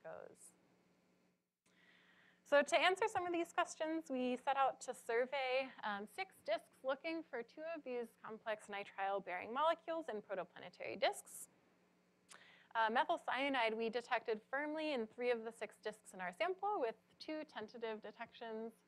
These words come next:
sort of there and there as well. Um, and cyanoacetylene we detected firmly in five of the six disks in our sample. So I think it's exciting that now that we actually have the sensitivity to go looking for these bigger, more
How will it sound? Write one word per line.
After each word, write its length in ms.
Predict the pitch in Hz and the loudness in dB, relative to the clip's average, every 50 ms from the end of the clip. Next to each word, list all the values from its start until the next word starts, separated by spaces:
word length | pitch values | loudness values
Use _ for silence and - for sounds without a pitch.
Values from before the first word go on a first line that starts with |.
| _ _ _ | _ _ _
sort 140 | - 208 190 | -16 -14 -14
of 160 | 190 180 185 _ | -14 -14 -16 _
there 320 | - - - - - 196 185 _ _ _ | -14 -12 -10 -10 -10 -12 -14 _ _ _
and 140 | 190 196 220 | -16 -12 -8
there 320 | 285 359 370 359 349 320 254 | -6 -6 -6 -6 -6 -8 -8
as 60 | 226 220 262 | -8 -6 -4
well. 320 | 269 277 277 277 285 269 - _ _ _ _ _ _ _ _ _ _ _ _ _ _ _ - - - - - - - - - - - | -2 -2 -2 -2 -4 -8 -12 _ _ _ _ _ _ _ _ _ _ _ _ _ _ _ -20 -20 -20 -20 -20 -20 -20 -20 -20 -6 0
Um, 240 | 240 247 240 233 | 2 4 4 4
and 160 | 226 240 247 247 | 4 2 2 2
cyanoacetylene 800 | - 294 294 294 285 285 285 277 - 240 226 226 220 220 220 220 | 4 4 4 4 4 2 0 2 2 2 4 4 2 2 2 2
we 80 | 220 | 0
detected 560 | 226 220 226 - - 233 214 - - 202 196 190 - | 0 -2 -6 -4 -6 -6 -4 -2 -2 -2 -2 0 0
firmly 380 | - 233 226 226 220 214 208 196 | 0 2 2 2 0 0 -2 -4
in 60 | 175 185 190 | -6 -6 -4
five 220 | - 170 170 165 170 | -2 -2 -2 -2 -4
of 80 | 175 160 | -8 -10
the 80 | 175 175 - | -10 -10 -10
six 240 | 180 170 - - - | -14 -16 -16 -14 -14
disks 320 | - 160 - - _ - - | -14 -14 -14 -20 _ -14 -10
in 60 | 180 | -8
our 100 | 170 160 - - | -8 -8 -10 -12
sample. 400 | - - 170 - - - - 226 233 _ _ _ _ _ _ | -14 -14 -14 -12 -12 -12 -12 -12 -16 _ _ _ _ _ _
So 320 | - 254 226 214 202 214 208 - - - _ - | 2 4 4 6 4 2 -2 -6 -16 -6 _ 0
I 40 | 226 | 0
think 160 | 294 359 415 | 0 2 2
it's 140 | 466 453 - | 0 0 -2
exciting 400 | - - - 277 277 262 254 233 | -2 0 2 2 2 2 0 0
that 120 | 220 214 | 0 2
now 140 | 214 240 262 | 2 2 2
that 140 | 269 285 - | 2 2 4
we 80 | 269 269 | 4 4
actually 280 | 269 269 - - 262 | 4 4 0 -6 -6
have 200 | 226 226 202 202 | -2 -2 -2 -2
the 80 | 202 202 | -4 -6
sensitivity 840 | - - 208 208 - - 196 - - 339 349 349 302 285 269 277 277 | -8 -8 -8 -8 -8 -10 -12 -6 -4 -4 -2 -2 -2 0 -2 -2 -4
to 140 | 277 - | -4 -6
go 140 | 240 226 220 | -4 -4 -4
looking 400 | 214 214 233 254 - 277 277 285 | -2 -2 -4 -4 -4 -4 -6 -6
for 160 | 277 - 240 | -4 -6 -6
these 240 | 208 214 208 190 - | -4 -4 -6 -6 -6
bigger, 320 | - 214 214 208 247 240 233 | -6 -8 -6 -4 -4 -4 -4
more 180 | 214 202 185 | -4 -6 -8